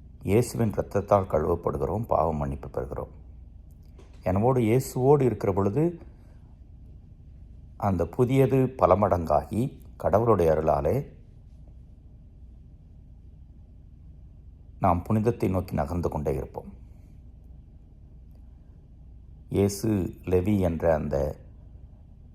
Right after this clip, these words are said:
வரி தண்டுவோரை அழைத்திருக்கிறார். அவருடைய வீட்டிலே சாப்பிடுகிறார்கள். அப்படி உணவருந்துகின்ற பொழுது, "இயேசு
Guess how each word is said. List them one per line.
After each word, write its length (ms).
வரி 200
தண்டுவோரை 720
அழைத்திருக்கிறார். 600
அவருடைய 420
வீட்டிலே 400
சாப்பிடுகிறார்கள். 840
அப்படி 180
உணவருந்துகின்ற 640
பொழுது, 260
"இயேசு 420